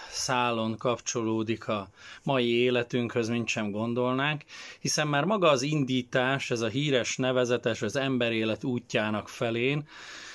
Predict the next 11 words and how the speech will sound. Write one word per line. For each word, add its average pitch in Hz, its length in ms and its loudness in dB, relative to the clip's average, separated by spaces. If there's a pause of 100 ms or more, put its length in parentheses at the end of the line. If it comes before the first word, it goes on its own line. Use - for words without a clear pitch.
nem 165 200 2
egyéb, 135 420 4
mint 131 320 2
egy 127 320 2 (220)
mai 131 420 4
divatos 123 460 0
szóval 120 460 2
szólva 123 420 2
midlife 117 560 0
crisisnak 113 880 0
a 110 200 2